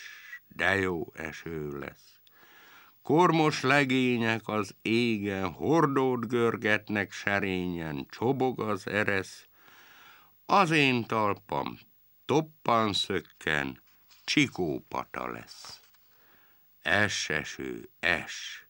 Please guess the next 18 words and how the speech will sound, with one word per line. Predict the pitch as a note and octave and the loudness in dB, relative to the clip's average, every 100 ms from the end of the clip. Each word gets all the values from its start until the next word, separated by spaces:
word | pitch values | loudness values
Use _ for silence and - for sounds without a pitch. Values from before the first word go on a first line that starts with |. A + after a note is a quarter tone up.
| _ _ - _ | _ _ -20 _
bukfenceket | - C3+ C3+ - F#2 C#2+ - C#2+ - C#2 - | 0 0 0 -2 -2 -2 -8 -8 -8 -10 -12
ves. | C2+ A#1+ - - - _ _ _ - - _ | -16 -16 -18 -20 -20 _ _ _ -20 -20 _
Bukfenc | - F3 F3+ - C3+ A#2+ G#2+ | 2 4 4 4 4 4 0
kinő | - D3+ E3 D3+ C#3 B2+ | -2 2 4 4 2 0
a | A#2+ | 0
napon, | A2+ A2 - G#2+ G2+ F#2+ - _ | 2 2 2 0 0 -2 -6 _
én | G2 F#2+ | -2 -2
meg | C#2+ C2+ - _ | -2 -4 -8 _
kapom, | - C3+ - D2+ B1+ G#2 _ | -2 0 0 -6 -8 -10 _
aratom, | - E3 C#3 A2+ - G2+ E2 - _ - - - _ | 0 4 6 4 2 -4 -4 -8 _ -20 -20 -20 _
villahegyén | A2+ F3+ F#3+ D#3 C#3+ B2 B2 A#2 A2 G2+ | 2 4 6 4 4 4 2 2 0 -2
forgatom, | - G#2+ G2+ F#2 F2+ - D#2+ D#2 D#2+ _ - - _ | -2 -2 -2 -2 -4 -4 -6 -8 -10 _ -20 -20 _
sárga | - B2+ E3 D3 B2 A#2+ | 0 4 6 6 2 -2
csikó | G#2+ A#2+ G#2+ G#2 G2+ | 0 -2 -4 -2 0
alá | G2 F#2+ F2+ F2 D#2 | 0 0 0 0 -2
vetem, | D2+ D2+ - C2+ B1 A#1 _ _ _ _ | -2 -4 -4 -6 -6 -10 _ _ _ _
hadd | - F#2 G#2+ - | -2 2 2 0
hemperegjen. | D#2 C#2 C2 - C2 A#1+ A1+ A1+ G#1 - | -10 -8 -8 -8 -8 -8 -12 -16 -16 -20